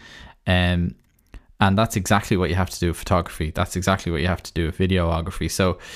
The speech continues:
if you, uh, if you haven't prepared that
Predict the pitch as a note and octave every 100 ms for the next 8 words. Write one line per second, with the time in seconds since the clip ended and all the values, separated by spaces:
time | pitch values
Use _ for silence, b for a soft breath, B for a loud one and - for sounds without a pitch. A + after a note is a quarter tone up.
0 | B B - G#2+ - G#2+ G2 F#2 F2+ -
1 | - _ _ _ - E2+ E2 D#2+ - _
2 | _ G2 - F#2+ F#2+ G2 A2+ A2 - G2+
3 | G2+ G#2 - D#2+ - -